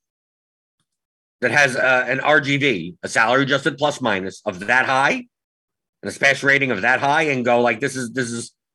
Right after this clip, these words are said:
this is a near lock. This is, if they're, this is a ninety-five percent officially owned guy."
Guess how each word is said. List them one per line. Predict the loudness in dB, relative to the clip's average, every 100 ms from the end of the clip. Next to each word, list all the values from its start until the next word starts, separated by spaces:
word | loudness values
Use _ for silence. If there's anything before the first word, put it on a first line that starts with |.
| _ _
this | -4 -2
is |
a | 0
near | 2 4 4
lock. | 6 4 2
This | -4 -2
is, | -6 -8 _ -4
if | -4 4
they're, | 4 4
this | 2 0
is | 4 4
a |
ninety-five | 4 6 6 6 4 4 4 2
percent | 0 0
officially | 0 -4 -4 -4 -2
owned | -2 -6
guy." | -10